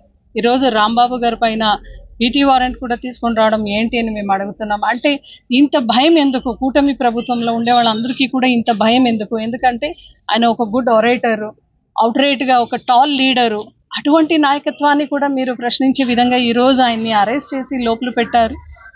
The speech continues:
ఆ, వాళ్ళ ఫ్యామిలీ మొత్తం వేధిస్తున్నారు. అదేవిధంగా మీరు ఏది సాధించాలని అనుకుంటున్నారంటే నిజంగా ప్రజలందరికీ కూడా, ఎందుకంటే ఇది మంచి రెసిడెన్షియల్ ఏరియా and మీరు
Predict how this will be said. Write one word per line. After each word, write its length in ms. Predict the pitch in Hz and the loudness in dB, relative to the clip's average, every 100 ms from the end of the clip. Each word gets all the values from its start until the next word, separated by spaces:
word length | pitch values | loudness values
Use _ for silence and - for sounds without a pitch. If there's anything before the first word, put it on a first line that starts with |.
| - 220 | -4 0
ఆ, 120 | 220 | 2
వాళ్ళ 220 | 220 214 | 2 0
ఫ్యామిలీ 400 | 208 190 262 277 | -2 -2 0 2
మొత్తం 340 | 262 247 262 | 2 0 0
వేధిస్తున్నారు. 800 | 240 226 240 - 254 233 226 240 - _ - - | 0 0 -4 -4 2 2 2 -2 -12 _ -16 -4
అదేవిధంగా 720 | 214 247 302 302 294 294 294 - | 0 2 4 4 4 2 2 0
మీరు 480 | 254 277 254 247 285 | 0 2 2 2 2
ఏది 140 | 302 | 2
సాధించాలని 580 | 294 262 277 269 269 254 | 2 2 2 0 0 0
అనుకుంటున్నారంటే 920 | 240 233 240 226 233 226 220 214 294 | 0 -2 -4 -2 0 0 0 -2 -2
నిజంగా 360 | 240 226 262 262 | 0 2 2 2
ప్రజలందరికీ 680 | 233 214 233 233 233 254 | 0 0 2 0 -2 -6
కూడా, 200 | - 240 | -4 -2
ఎందుకంటే 460 | 240 240 254 262 285 | -2 -2 -2 -2 -2
ఇది 160 | 247 | -2
మంచి 420 | 254 247 262 277 285 | 0 2 0 0 0
రెసిడెన్షియల్ 640 | 240 285 294 285 277 233 | -2 -2 -2 -2 -2 -4
ఏరియా 300 | 208 202 196 - - - - - - | -4 -4 -6 -10 -18 -20 -14 -2 0
and 200 | 302 277 254 | 2 0 -2
మీరు 240 | 247 277 | 2 2